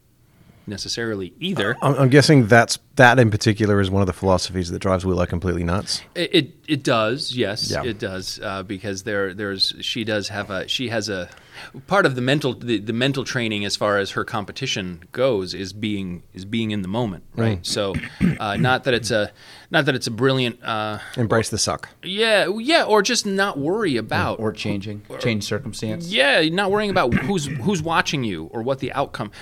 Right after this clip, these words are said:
Speaker 1: like, why are you worrying about the outcome? Like, you don't know what the outcome is gonna be if you don't do what, you know, the work. The outcome is, is secondary. Like, that, the, the process is the important part.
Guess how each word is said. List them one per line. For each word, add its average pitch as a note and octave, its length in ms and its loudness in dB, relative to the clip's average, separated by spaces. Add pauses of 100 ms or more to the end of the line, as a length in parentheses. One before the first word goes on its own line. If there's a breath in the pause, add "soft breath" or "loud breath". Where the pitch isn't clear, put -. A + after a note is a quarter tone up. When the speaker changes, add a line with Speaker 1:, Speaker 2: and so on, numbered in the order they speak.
(100)
Speaker 1:
like, C#3 120 0
why E3 180 2
are F#3 40 4
you F3 120 2
worrying D#3 200 2
about C#3+ 180 2
the C3+ 120 -6
outcome? F#2+ 460 -6 (240)
Like, G#2+ 160 -8
you B2+ 60 -4
don't B2 160 -4
know C3 100 0
what C3 120 -2
the B2+ 80 0
outcome A#2+ 260 -4
is G#2+ 80 -6
gonna G#2 160 -2
be B2 300 -4
if - 120 -10
you G#2 60 -6
don't G#2 220 -4 (640 soft breath)
do B2 140 2
what, A2 200 -2 (260)
you B2 100 -4
know, G#2+ 120 -2
the G2+ 100 -6
work. B2+ 300 -4
The G#2+ 100 -2
outcome A2 440 -2 (220 loud breath)
is, - 380 -6 (240)
is G2 180 -6
secondary. F2+ 720 -4
Like, G2 200 -8
that, B2 180 -4
the, G2+ 180 -14
the - 220 -14
process - 640 -4
is F#2+ 180 -6
the G2+ 80 -6
important F#2+ 400 -10
part. F2+ 220 -6